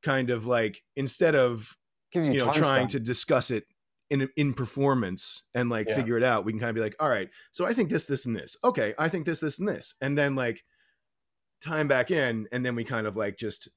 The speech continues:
Speaker 1: you
Speaker 3: Nice.
Speaker 1: know, abbreviate that out of character discussion into a quick
Speaker 2: Yeah.
Speaker 1: thing, so
Speaker 3: What do, what do
Speaker 1: that
Speaker 3: you
Speaker 1: helps a lot
Speaker 3: think
Speaker 1: too.
Speaker 3: the, uh,
Speaker 2: Gives you timestamps as well, for
Speaker 3: Yeah.
Speaker 2: sure. While, while you're editing, you can be like, "Cool, time out."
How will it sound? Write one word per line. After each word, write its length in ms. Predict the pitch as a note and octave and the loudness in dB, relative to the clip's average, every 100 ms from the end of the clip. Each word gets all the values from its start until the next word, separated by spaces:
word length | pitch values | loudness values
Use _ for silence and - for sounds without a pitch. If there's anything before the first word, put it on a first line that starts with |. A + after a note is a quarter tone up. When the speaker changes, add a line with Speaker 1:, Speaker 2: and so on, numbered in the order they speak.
| B2+ A2+ | -2 0
Speaker 1:
you 80 | |
Speaker 3:
Nice. 20 | G#2+ | 0
Speaker 1:
know, 180 | F#2 - | -4 -6
abbreviate 760 | B2+ C3 D3 C#3+ B2+ B2 A2+ G#2+ | -8 -2 0 0 0 -2 -2 -2
that 300 | G#2+ G2+ - _ _ _ - | -2 -4 -10 _ _ _ -4
out 180 | A#2 A2 | -2 -2
of 80 | - | -4
character 400 | B2+ G#2+ G2 G#2+ | -4 -2 -4 -8
discussion 560 | F#2+ C3+ A2 - G2+ | -4 0 0 -2 -8
into 400 | F#2+ G#2+ G2 G#2+ G2 | -6 -8 -6 -4 -4
a 300 | F2+ E2+ F#2+ _ _ _ _ - | -4 -8 -12 _ _ _ _ -4
quick 180 | - A#2+ | 0 2
Speaker 2:
Yeah. 60 | |
Speaker 1:
thing, 300 | G#2+ E2 D2+ | 0 -2 -6
so 320 | - E2 D#2+ - _ _ - - - | -10 -10 -12 -16 _ _ -20 -6 2
Speaker 3:
What 100 | A#3 | 4
do, 100 | B3 | 6
what 120 | A#3 | 6
do 40 | |
Speaker 1:
that 40 | C4 | 6
Speaker 3:
you 40 | |
Speaker 1:
helps 160 | G#3+ A3+ | 4 0
a 40 | |
lot 80 | G#3 | 0
Speaker 3:
think 20 | |
Speaker 1:
too. 80 | F3+ | 6
Speaker 3:
the, 140 | F#3+ F3 | 8 10
uh, 220 | D3+ D3 | 8 6
Speaker 2:
Gives 180 | C#3+ C3+ | 4 2
you 80 | |
timestamps 680 | - A#2+ A#2+ - G2 G2 - | 0 -2 -4 -6 -10 -8 -10
as 100 | G2 | -8
well, 280 | G#2 G2+ G2 | -6 -8 -4
for 100 | C3+ | 4
Speaker 3:
Yeah. 20 | D3 | 6
Speaker 2:
sure. 320 | B2 A2+ A2 | 8 8 6
While, 200 | A2+ B2+ | 6 6
while 200 | C3 B2+ | 8 8
you're 200 | A#2 A#2+ | 8 8
editing, 440 | A#2+ B2 C#3 C3+ | 6 4 4 4
you 100 | C3+ | 4
can 140 | B2+ C3 | 4 6
be 60 | |
like, 180 | C3 B2+ | 8 8
"Cool, 260 | - G3 - _ _ - | 10 8 8 _ _ 4
time 200 | F3+ F3+ | 8 10
out." 240 | E3+ E3 | 12 10